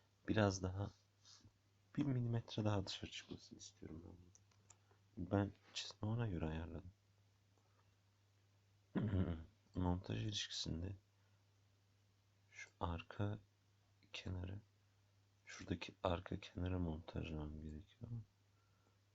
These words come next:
Montajlanmıyor, anlamadım ben de. Tamam, tekrardan montaj ilişkisinden şuradaki kenara, şuradaki arka kenara montajlayın.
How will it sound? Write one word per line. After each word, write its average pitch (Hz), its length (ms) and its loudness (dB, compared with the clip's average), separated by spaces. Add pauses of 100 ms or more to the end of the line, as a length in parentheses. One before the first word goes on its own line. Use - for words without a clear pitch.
(120)
Montajlanmıyor, 92 920 0
anlamadım 78 580 -6
ben 80 100 -10
de. 82 160 -16 (1500)
Tamam, 90 300 -4
tekrardan 90 480 2
montaj 82 480 -2
ilişkisinden 85 680 -4 (1300)
şuradaki - 480 -2
kenara, 90 520 -6 (1500)
şuradaki - 420 -18
arka 98 320 2
kenara 95 380 -4
montajlayın. 92 640 -6